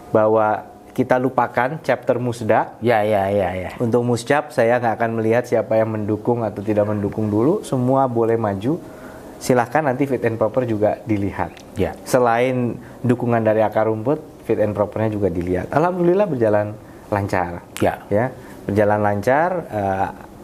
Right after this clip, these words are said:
Speaker 1: kalaupun di daerah yang ada penyegaran, ternyata merupakan hasil rembuk juga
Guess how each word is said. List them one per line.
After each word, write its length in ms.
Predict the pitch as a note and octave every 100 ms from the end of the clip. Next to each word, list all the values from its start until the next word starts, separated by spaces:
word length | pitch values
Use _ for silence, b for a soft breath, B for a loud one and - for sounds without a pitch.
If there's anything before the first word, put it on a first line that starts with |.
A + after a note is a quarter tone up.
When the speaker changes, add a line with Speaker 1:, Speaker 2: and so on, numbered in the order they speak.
| - -
Speaker 1:
kalaupun 480 | - C#3 C#3 F3 D#3
di 80 | D3
daerah 320 | C3+ C#3+ C#3+
yang 80 | C#3
ada 160 | C3+
penyegaran, 480 | D3 C#3+ B2 C3 F3+
ternyata 320 | F3+ C#3 C3
merupakan 420 | F3 C#3+ C3 B2+
hasil 300 | C3 C3 C#3
rembuk 320 | C3+ C3+ C3 C3
juga 400 | D#3 C3+ F#2+